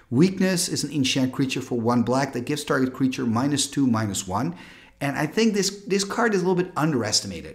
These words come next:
I mean, there are just a lot of creatures when you deduct two power and one power toughness from them that all of a sudden they're just not that threatening anymore. I mean, let's just take a general four four. Old School is full of four four. Suchi,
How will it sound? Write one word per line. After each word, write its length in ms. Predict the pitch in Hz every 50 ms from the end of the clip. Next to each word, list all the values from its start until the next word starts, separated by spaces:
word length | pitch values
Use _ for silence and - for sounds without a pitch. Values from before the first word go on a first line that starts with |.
| - -
I 80 | 135
mean, 280 | 143 151 151 156 151 151 - - - - -
there 140 | - 151 170
are 40 | 190
just 240 | 190 220 226 226 -
a 60 | 175
lot 240 | 147 139 143 160 196
of 160 | 196 196 -
creatures 560 | - - 131 131 127 - 143 147 151 147 -
when 180 | 147 139 131 143
you 120 | 139 139
deduct 640 | 117 123 120 113 - 143 143 143 - - - - -
two 160 | - 170 160
power 400 | - - 156 139 147 147 139 135
and 260 | 127 - 135 127 120
one 220 | 123 131 135 131 131
power 260 | 135 127 117 107 110
toughness 380 | 110 - 143 143 - 151 123
from 300 | - - - 143 151 156
them 200 | 156 151 151 151 - - - - - -
that 140 | - 160 -
all 140 | 156 175 190
of 80 | 196
a 40 | 196
sudden 280 | 180 - 202 190 180 175
they're 100 | 175 170
just 340 | 165 - - 240 233 240 -
not 320 | 180 185 190 208 190 -
that 200 | 180 165 160 -
threatening 460 | - - 190 180 185 180 185 147 120
anymore. 440 | 104 92 92 87 78 71 71 85 - - - - - - - - - -
I 60 | -
mean, 240 | 156 165 170 165 156
let's 160 | 175 180 180
just 180 | - 254 254 -
take 260 | 233 233 226 233 -
a 60 | -
general 400 | 120 113 143 156 160 165 151 139
four 320 | 131 - - - 139 120 117
four. 300 | - - 131 113 - -
Old 160 | 165 185 185
School 240 | - - 226 208 170
is 100 | - -
full 260 | - - 165 147 131
of 80 | 123
four 200 | 123 - 117 107
four. 260 | 101 - - 95 87 80
Suchi, 640 | - - - 202 214 196 - - 143 110 95 -